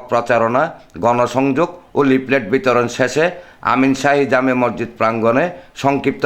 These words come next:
পথসভা অনুষ্ঠিত হয়। অনুষ্ঠানে প্রধান অতিথি ছিলেন চট্টগ্রাম মহানগর যুবদলের সাবেক ধর্ম বিষয়ক সম্পাদক মোহাম্মদ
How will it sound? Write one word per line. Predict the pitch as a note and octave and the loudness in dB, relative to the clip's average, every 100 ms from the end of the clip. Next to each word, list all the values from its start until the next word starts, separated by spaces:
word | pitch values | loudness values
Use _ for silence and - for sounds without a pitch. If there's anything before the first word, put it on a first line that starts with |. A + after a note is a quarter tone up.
| C3+ | 0
পথসভা | B2+ B2+ A#2+ B2+ A#2 | 0 0 -2 0 0
অনুষ্ঠিত | A2 A2 A2 - | 0 -2 -6 -4
হয়। | F#2+ D#2+ B1+ - _ _ - - - - | -4 -4 -10 -18 _ _ -20 -20 -20 -8
অনুষ্ঠানে | - G#2 A2 - C3 D#3 F3 - - - | -2 -2 -2 -2 0 0 -2 -10 -16 -2
প্রধান | D#3+ B2+ C3 | 0 2 2
অতিথি | B2+ B2+ B2 C#3+ | 0 -2 -6 -6
ছিলেন | C#3 D3 F3 F3 - - | -2 0 0 -4 -18 -4
চট্টগ্রাম | C3 B2+ C3+ C3 B2+ | -2 0 2 2 2
মহানগর | A#2+ C3+ C#3 A#2 A#2 | 2 2 2 0 0
যুবদলের | B2 A2+ A2+ A2+ C3+ E3 - - | -2 0 0 2 2 0 -6 -18
সাবেক | - C3+ B2 C#3+ G#2+ | -4 -2 0 -2 0
ধর্ম | C3+ B2+ B2+ | -2 0 -2
বিষয়ক | A#2 A#2 A#2 A2 | -2 0 0 0
সম্পাদক | B2+ B2+ C3+ B2+ E3+ - - - | -4 0 0 0 -2 -6 -14 -2
মোহাম্মদ | A2+ B2 C3 | 0 4 2